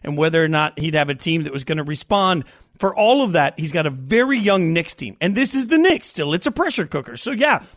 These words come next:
I judge a little bit on a curve when you're in with the Knicks, knowing that ownership situation, knowing the pressure cooker, but you have young talent that's absolutely looked better than I expected.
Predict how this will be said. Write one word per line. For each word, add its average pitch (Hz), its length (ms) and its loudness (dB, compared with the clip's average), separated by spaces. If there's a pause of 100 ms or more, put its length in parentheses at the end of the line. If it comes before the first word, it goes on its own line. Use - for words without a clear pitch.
(100)
I 185 120 2
judge 214 260 2
a 247 60 4
little 240 240 0
bit 220 120 2
on 208 140 2
a 190 80 -2
curve 208 340 2
when 190 160 0
you're 185 220 -2
in 226 220 0
with 214 180 0
the 190 60 -4
Knicks, 170 280 -4 (240)
knowing 180 360 2
that 208 160 2
ownership 165 440 -2
situation, 151 640 -6 (280)
knowing 175 480 2
the 208 80 0
pressure 175 340 0
cooker, 165 260 -2
but 156 200 -10
you 170 100 -6
have 147 180 -2
young 190 280 0
talent 190 340 0 (220)
that's 175 260 -4
absolutely 277 640 0
looked 214 340 2
better 208 260 2
than 202 200 0
I 247 220 -2
expected. 202 680 -2